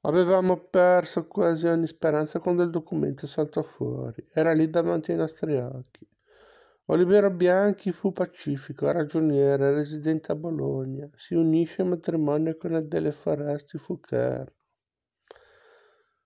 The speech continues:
donna di casa, residente a Castel San Pietro dell'Emilia in via Ramazzotti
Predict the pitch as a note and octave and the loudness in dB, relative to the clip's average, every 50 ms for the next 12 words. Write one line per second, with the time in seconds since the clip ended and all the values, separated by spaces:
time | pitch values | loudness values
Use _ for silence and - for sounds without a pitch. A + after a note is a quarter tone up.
0 | _ _ _ - C#3 C#3 E3 E3+ F3+ F3 F3 F3 E3+ E3 E3+ - - - D#3+ D#3 | _ _ _ -8 -2 0 2 4 4 4 4 2 0 -2 -6 -8 -4 0 0 2
1 | D#3+ E3+ F3 F3+ F#3 F3+ E3+ F3 G#3 G3+ G#3 F#3+ - A2+ A2 C3+ C#3+ C#3+ D3+ D3+ | 2 4 2 2 2 0 0 -2 -4 -4 -4 -6 -12 -14 -8 -4 -2 0 0 0
2 | D3 D3+ D#3 D3+ C#3+ C#3+ D3 D3+ D#3 D3+ D3 - D3 D3 - D3 - - - D#3 | 0 -2 -4 -4 0 2 2 2 2 0 0 -4 -6 -4 -6 -10 -8 -6 -4 -4
3 | C#3 C3+ - - D3 C#3 C3+ C#3 - D3 C#3 C#3+ C#3+ C3+ - - C#3 C#3 C3+ C3 | -4 -4 -2 -4 -4 -4 -4 -6 -6 -4 -4 -4 -4 -6 -4 -4 -2 -2 -2 -2
4 | C3 D3 C3+ C3+ C3+ C3+ C3+ C3+ C3+ C#3 C#3 C3+ C3 C3 C3 C3 B2+ B2+ - D3 | -2 -4 -2 0 0 -2 -2 -4 -4 -4 -4 -4 -2 -2 -2 0 0 -2 -2 -4
5 | C3+ C3+ C3 B2+ B2+ C3+ C3+ C3+ C3+ C3 C3+ C3 B2+ B2+ B2+ B2+ - - - B2+ | -4 -4 -4 -4 -2 0 0 0 0 0 -2 -2 -4 -4 -6 -8 -12 -12 -8 -8
6 | B2+ C3 C3 - _ _ - - D#3 D3 | -6 -8 -8 -12 _ _ -14 -14 -14 -14